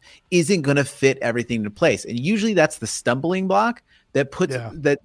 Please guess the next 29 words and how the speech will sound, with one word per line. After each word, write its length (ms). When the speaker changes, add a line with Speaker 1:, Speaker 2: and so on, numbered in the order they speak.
Speaker 1:
that, 260
that 240
causes 500
us 160
to 60
think, 320
"Hmm, 240
maybe 200
let's 220
not, 340
let's 220
do 100
this 180
later. 460
Like, 280
we'll 100
come 160
up 120
with 120
a 40
better 320
idea 680
or 160
something." 480
But 120
you 140
just 380
need 300
it. 240